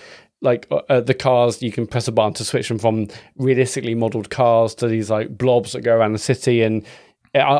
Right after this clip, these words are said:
I thought that was really cool. We can, like, change, change the, change the time of the day and whatnot, so you can see kind of the inner workings.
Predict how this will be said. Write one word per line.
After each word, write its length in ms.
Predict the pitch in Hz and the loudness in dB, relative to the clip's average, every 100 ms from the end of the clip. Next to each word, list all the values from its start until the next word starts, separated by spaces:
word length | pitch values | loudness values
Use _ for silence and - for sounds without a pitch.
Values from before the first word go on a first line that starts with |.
| 151 | 0
I 20 | 160 | 0
thought 140 | 160 | 2
that 80 | 143 | 2
was 100 | 120 | 0
really 100 | 120 | -2
cool. 120 | 120 | 0
We 120 | 113 110 | 0 -2
can, 120 | 113 | -4
like, 120 | 101 | -6
change, 200 | 123 117 | -6 -2
change 280 | 127 117 107 | 0 0 -2
the, 80 | 104 | -6
change 320 | - 117 104 | -2 -2 -2
the 40 | |
time 340 | - 113 107 107 | -4 -4 -2 -6
of 220 | - - | -8 -8
the 80 | 107 | -2
day 220 | 113 107 | 0 0
and 100 | 107 | -4
whatnot, 340 | - 101 - - | -8 -10 -12 -8
so 180 | - 120 | 0 2
you 180 | 117 117 | 2 -2
can 160 | 120 | -2
see 160 | - 120 | 0 -2
kind 180 | 117 113 | -2 -4
of 40 | |
the 100 | 113 | -4
inner 140 | - 117 | -4 -2
workings. 640 | 117 120 117 107 101 | 2 2 0 -6 -8